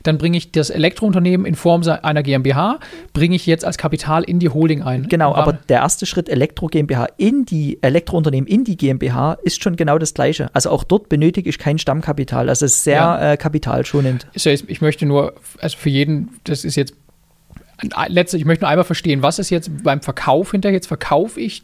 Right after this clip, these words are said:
Speaker 1: die Elektro G M B H irgendwann.
Speaker 2: Ja.
Speaker 1: Die ist ja eigentlich Teil des Stammkapitals. Das muss ich dann mit Barmitteln ablösen aus dem Verkauf, oder?
Speaker 2: Nein, äh, quasi in der Holding habe ich quasi anstatt Bargeld, äh,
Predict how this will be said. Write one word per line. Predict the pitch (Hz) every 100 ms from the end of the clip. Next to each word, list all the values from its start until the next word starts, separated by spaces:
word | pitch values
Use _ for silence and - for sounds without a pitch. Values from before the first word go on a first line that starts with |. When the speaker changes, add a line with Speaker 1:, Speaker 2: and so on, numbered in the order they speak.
| _
Speaker 1:
die | 160
Elektro | 147 160 - 151
G | 135 127
M | 123
B | 127
H | 117 135
irgendwann. | - 139 135 123 156
Speaker 2:
Ja. | 285 - - - - - -
Speaker 1:
Die | 156
ist | 151
ja | -
eigentlich | 135 160 -
Teil | - 147
des | 151
Stammkapitals. | - 160 175 131 135 - 131 160
Das | 160
muss | 139 151
ich | 175
dann | - 147 160 151
mit | 147 131
Barmitteln | 131 151 - 143
ablösen | 131 - 127 127 139
aus | 135
dem | - 127
Verkauf, | 123 - 135 285 -
oder? | 151 143 143 - - - - - _ 349 285
Speaker 2:
Nein, | 143 127 165 226 -
äh, | 151 147 147 -
quasi | 147 139 135 -
in | 156 208
der | 156
Holding | 131 170 208 214 135
habe | 143 170
ich |
quasi | - 143 143 151
anstatt | 131 131 - 131 - -
Bargeld, | 120 190 - - 76 226 - - - - - -
äh, | 139 131 131 135 135